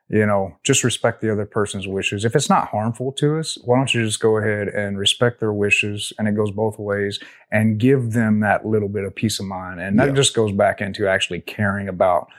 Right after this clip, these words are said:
Speaker 1: somebody and loving them on that level to where if something's wrong with you, I'll do whatever I need to do to remove that.
Speaker 2: Yep.
Speaker 1: So you don't have to worry about that stress. How can I help you be less stressful? And that's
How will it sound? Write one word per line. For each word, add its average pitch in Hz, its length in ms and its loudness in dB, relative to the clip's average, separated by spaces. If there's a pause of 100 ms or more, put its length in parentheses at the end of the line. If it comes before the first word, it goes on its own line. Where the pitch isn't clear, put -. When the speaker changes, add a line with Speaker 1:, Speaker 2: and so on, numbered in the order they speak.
(260)
Speaker 1:
somebody 98 520 2
and 92 180 -8
loving 101 240 0
them 92 240 -6
on 98 200 0
that 90 200 -2
level 95 400 0
to - 80 -14
where 92 540 -2
if 104 100 -4
something's 123 340 2
wrong 120 220 2
with 107 140 0
you, 101 220 -2 (140)
I'll 113 140 6
do 117 180 0
whatever 101 280 2
I 92 60 -2
need 107 280 0
to 107 80 -6
do 98 300 -4
to 104 240 -4
remove 117 640 2
that. 87 420 2
Speaker 2:
Yep. 85 140 -4 (120)
Speaker 1:
So - 160 -2
you 131 100 8
don't 151 140 0
have 139 120 0
to 147 60 -2
worry 156 200 2
about 90 220 0
that - 120 -4
stress. - 320 -6
How 110 160 2
can 131 140 0
I 120 120 2
help 113 280 -2
you 107 180 0
be 98 220 -6
less 90 220 -4
stressful? 90 580 -4
And 113 120 2
that's 113 140 4